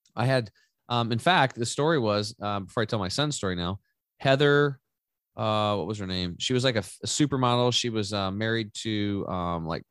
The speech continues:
Paul McCartney. Um, can't remember her last name, but anyway, she got her leg, like, cut off in a mor-, motorcycle or car accident. And, um,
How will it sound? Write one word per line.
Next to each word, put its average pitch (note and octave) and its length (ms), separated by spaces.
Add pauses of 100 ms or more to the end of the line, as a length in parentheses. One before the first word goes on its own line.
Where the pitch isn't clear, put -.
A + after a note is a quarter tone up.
Paul G#2 160
McCartney. G2+ 600 (640)
Um, F#2 680 (160)
can't - 140
remember G2 180
her F2+ 60
last F2 280
name, E2+ 160
but E2 160 (220)
anyway, D#3 180
she C#3+ 140
got F3+ 100
her D#3 100
leg, A#2+ 300
like, G2+ 200
cut A2 180
off G#2 240
in G2 80
a F#2 40
mor-, F#2+ 280
motorcycle G2+ 560
or D#2+ 80
car F2+ 260
accident. D2+ 400 (680)
And, A2+ 680
um, F#2+ 680